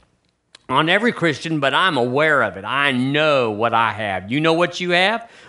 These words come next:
Well, we're, we're moving right along if we don't. And so it's expected of me when the devil tries to snatch out of the way what's mine, that I rise up and take hold and take authority, and I resist him. Amen?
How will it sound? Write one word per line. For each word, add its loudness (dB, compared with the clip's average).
Well, 0
we're, 2
we're -2
moving 0
right 2
along 2
if -8
we -2
don't. -4
And -8
so 0
it's -2
expected -2
of -4
me 2
when 0
the 0
devil 0
tries 0
to -12
snatch -6
out 2
of -8
the -4
way -2
what's -2
mine, -4
that -2
I 4
rise 0
up -2
and -10
take -4
hold -2
and -10
take -2
authority, -4
and -4
I 2
resist -6
him. -2
Amen? -2